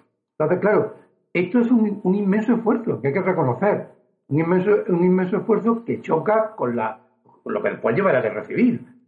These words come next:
que es la resistencia a macha martillo de la oligarquía que, que es del antiguo régimen, eh, y, y que, y que,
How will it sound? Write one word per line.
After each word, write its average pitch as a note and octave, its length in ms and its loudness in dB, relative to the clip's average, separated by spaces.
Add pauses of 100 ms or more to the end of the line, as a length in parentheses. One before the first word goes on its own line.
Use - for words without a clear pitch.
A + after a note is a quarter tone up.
(140)
que G#2 200 -2
es - 160 -6
la A2+ 240 -2
resistencia C3+ 800 -2
a D3+ 100 0
macha D3+ 260 -2
martillo F3+ 680 0
de C#3 100 0
la B2 80 2
oligarquía B2 720 0
que, B2+ 320 -4
que A2 180 -4
es C3+ 60 -6
del D3+ 160 0
antiguo A#2+ 340 -2
régimen, F#3+ 600 -4 (340)
eh, B2 80 -6
y, B2+ 800 -4
y A#2+ 120 0
que, A2+ 200 -4
y A#2 100 -6
que, A2 100 -8